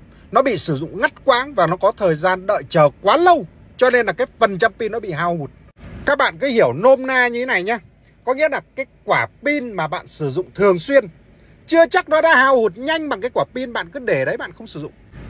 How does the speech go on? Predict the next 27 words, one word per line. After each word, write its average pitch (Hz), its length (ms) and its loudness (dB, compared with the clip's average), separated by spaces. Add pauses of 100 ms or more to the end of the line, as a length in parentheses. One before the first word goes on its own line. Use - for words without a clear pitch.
(140)
Và 214 120 -2
có 220 260 0
rất 330 240 -4
nhiều 233 280 4
những 240 180 -6
cây 254 240 2
máy, 220 300 -2
những 294 160 -10
trường 220 280 -6
hợp 196 240 -2
đấy 214 120 -8
là 240 220 -6
để 165 340 2
không 302 320 -2
sử 180 220 -6
dụng 165 260 -8
vài 208 220 4
năm, 247 220 -2 (420)
đến 214 220 2
lúc 381 280 -6
mang 302 500 0
ra 285 220 2
để 165 140 -2
sử 151 160 -10
dụng 175 220 -10
thì 165 140 -14
quả 160 100 0